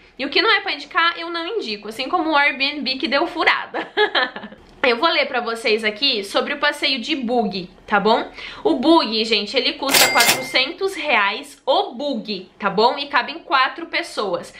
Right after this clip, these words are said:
Então, se você for em casal e você quiser um bug só pra você, aí fica duzentos reais por pessoa, né? Porque se são, são, são só duas pessoas. Mas se você tiver, por exemplo, em casal e você quiser pagar,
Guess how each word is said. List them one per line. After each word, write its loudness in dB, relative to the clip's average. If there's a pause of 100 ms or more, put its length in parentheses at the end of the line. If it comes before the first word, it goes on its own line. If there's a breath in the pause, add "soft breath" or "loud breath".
(260 loud breath)
Então, 2
se -4
você 0
for 4
em 0
casal 0
e -8
você -10
quiser -2
um -4
bug -4
só 2
pra -4
você, 0 (280 loud breath)
aí 0
fica -4
duzentos -2
reais 0
por -8
pessoa, 0
né? 2
Porque -6
se -4
são, 0
são, -4
são 0
só 2
duas -4
pessoas. -4 (380 loud breath)
Mas 2
se -12
você -6
tiver, 0
por -2
exemplo, 0
em -4
casal 0
e -8
você -8
quiser -2
pagar, -2